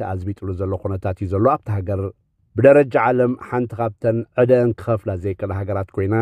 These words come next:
ተመዝጊባ ዘላ ሃገር እያ። ኩሉ ኩሉ ተደማሚሩ፣ ኣብዚ ሕጂ እዋን ኩሉ መዳያ ውሽጣዊ ኩነታት ኢትዮጵያ ተባላሽዩ ስለ ዘሎ፣ እቲ ናብ ኤርትራ ዘቕልዐ ጥሙሕ ኣፍ ደገ ባሕሪ ኣማሳሚስካ ክግበር ዝፍተን ዘሎ ምግሃስ ልኡላውነትን መሬታዊ ሓድነትን ኤርትራ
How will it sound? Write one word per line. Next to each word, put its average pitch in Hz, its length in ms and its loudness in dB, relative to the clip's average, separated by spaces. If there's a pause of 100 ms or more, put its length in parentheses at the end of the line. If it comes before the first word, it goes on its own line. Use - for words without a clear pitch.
(140)
ተመዝጊባ 147 440 0
ዘላ 113 240 -4
ሃገር 98 240 -4
እያ። 101 100 0 (1200)
ኩሉ 165 200 8
ኩሉ 156 200 2
ተደማሚሩ፣ 123 580 2 (220)
ኣብዚ 110 240 -2
ሕጂ 113 280 -4
እዋን 110 300 2 (140)
ኩሉ 120 240 0
መዳያ 113 300 2
ውሽጣዊ 113 380 0
ኩነታት 104 400 -4
ኢትዮጵያ 101 440 -4
ተባላሽዩ 147 560 4
ስለ 101 200 -12
ዘሎ፣ 98 260 -8 (260)
እቲ 123 180 -8 (300)
ናብ 117 240 2 (100)
ኤርትራ 117 420 0
ዘቕልዐ 107 340 -2 (200)
ጥሙሕ 120 380 -2
ኣፍ 104 140 -6
ደገ 110 260 0
ባሕሪ 110 260 0
ኣማሳሚስካ 98 640 -4
ክግበር 95 380 -6
ዝፍተን 95 420 -4
ዘሎ 98 240 -2
ምግሃስ 98 360 -4
ልኡላውነትን 101 640 -2 (220)
መሬታዊ 113 540 2
ሓድነትን 104 540 -4
ኤርትራ 98 320 -4